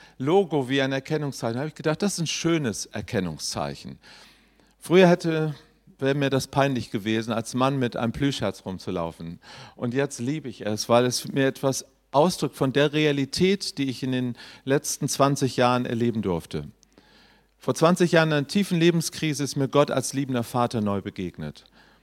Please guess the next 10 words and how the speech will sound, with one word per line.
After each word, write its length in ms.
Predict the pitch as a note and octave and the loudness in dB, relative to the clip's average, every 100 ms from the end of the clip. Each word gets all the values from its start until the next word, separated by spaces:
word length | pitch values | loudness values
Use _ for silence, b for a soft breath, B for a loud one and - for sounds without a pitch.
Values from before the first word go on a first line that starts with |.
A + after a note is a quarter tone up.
| b b b b - | b b b b -6
Ich 180 | B2+ - | -4 2
war 100 | C#3+ | 4
vorher 300 | F3+ G3 D#3+ | 6 6 6
auch 80 | F3+ | 4
schon 180 | D3+ | -2
Christ, 420 | A#2+ - G#2 - - | -4 -4 -6 -6 -4
war 140 | G2+ | 2
geisterfüllt, 720 | B2 D3 - C3 - C3+ C3 | 6 4 4 -2 2 2 2
war 80 | A2+ | 0
Pastor, 680 | - D3 D3 - C3+ C3 C3+ | 0 0 0 0 4 4 2